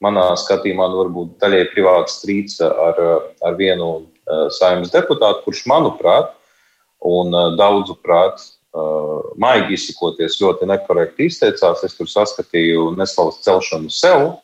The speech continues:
Uh, tā tad es attiecīgi arī rīkojos. Uh, nu,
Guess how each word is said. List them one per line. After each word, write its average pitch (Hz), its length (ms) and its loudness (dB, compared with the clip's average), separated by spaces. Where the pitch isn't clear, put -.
Uh, 82 580 2
tā 85 220 4
tad 80 180 -2
es - 140 -4
attiecīgi 87 640 0
arī 85 240 0
rīkojos. 147 800 2
Uh, 101 520 2
nu, 101 180 0